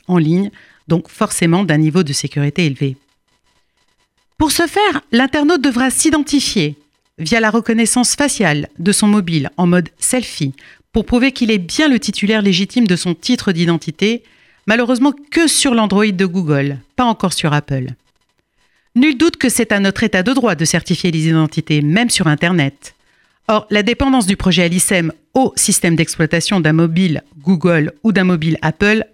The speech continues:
est bien réelle. Pire, Google a de fait un droit de vie ou de mort sur notre compte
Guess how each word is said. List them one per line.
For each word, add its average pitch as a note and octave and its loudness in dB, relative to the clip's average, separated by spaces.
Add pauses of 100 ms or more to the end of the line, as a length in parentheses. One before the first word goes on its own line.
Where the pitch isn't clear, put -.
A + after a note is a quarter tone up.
est G3 2
bien E3 2
réelle. D3 0 (480)
Pire, A3+ 2 (680)
Google C#4 2
a A#3+ 2
de A3+ 0
fait C4 -2
un A3+ 2
droit A3 2
de G#3 0
vie G3+ 0
ou G#3 2
de C4 0
mort D#4 2
sur F3+ -2
notre D#3 0
compte F#3 -2